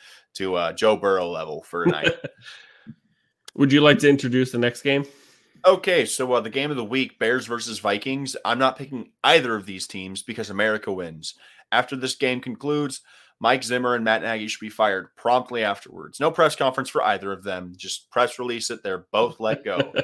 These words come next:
Speaker 2: <laughs>
Speaker 1: because, by God, they've sucked this year. If I had to pick one of the two, if Kirk Cousins is back, give me the Vikings.
Speaker 2: Yeah, I'm, I'm picking the Vikings too. I, I still think they play somewhat to, you know.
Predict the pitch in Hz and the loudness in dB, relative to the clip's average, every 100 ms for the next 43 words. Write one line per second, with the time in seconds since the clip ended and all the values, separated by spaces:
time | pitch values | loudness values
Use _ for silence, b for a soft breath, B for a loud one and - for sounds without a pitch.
0 | - _ _ _ 110 104 104 - 110 113 | -14 _ _ _ -8 -2 -4 -2 2 2
1 | 117 107 95 87 107 104 - - 98 90 | 2 0 0 -2 -4 -4 -4 -2 -4 -4
2 | _ 85 - 85 85 78 _ _ _ _ | _ -14 -14 -12 -14 -14 _ _ _ _
3 | _ - 98 95 120 151 151 165 156 151 | _ -10 -4 2 4 4 0 -4 -2 0
4 | 151 147 165 165 160 - 135 131 131 131 | 0 -2 -2 -4 -4 -4 -6 0 -2 0
5 | 127 113 123 117 117 - 107 104 95 87 | -8 -4 0 0 -2 -12 -12 -10 -8 -12
6 | 85 - 90 - _ _ _ _ _ _ | -12 -20 -20 -20 _ _ _ _ _ _
7 | _ _ _ _ _ - 107 98 117 - | _ _ _ _ _ 0 0 2 -4 -4
8 | - 117 113 104 98 95 95 98 98 - | -2 0 0 0 -4 -6 -8 -6 -10 -2
9 | 101 101 - 117 - 113 117 110 110 104 | 0 0 0 0 2 2 2 2 2 2
10 | 117 104 101 101 - _ _ _ - - | 2 2 2 0 -6 _ _ _ -4 -2
11 | 104 101 101 95 - 113 - 107 101 110 | 0 0 0 -2 -8 -12 -2 0 0 -2
12 | 104 95 98 | -2 -2 -2